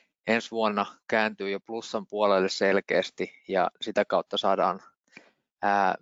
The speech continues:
meille taas niitä paljon kaivattuja vientituloja ja päästään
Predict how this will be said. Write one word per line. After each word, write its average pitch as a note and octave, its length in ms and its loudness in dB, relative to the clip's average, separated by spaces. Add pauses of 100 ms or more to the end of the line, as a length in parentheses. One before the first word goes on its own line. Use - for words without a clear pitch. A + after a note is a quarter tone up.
(100)
meille G2+ 260 0 (100)
taas G2+ 200 0
niitä F#2+ 200 -4 (580)
paljon G#2+ 340 2
kaivattuja G2+ 540 -2
vientituloja G#2 760 -2
ja E2+ 160 0
päästään F2+ 500 -2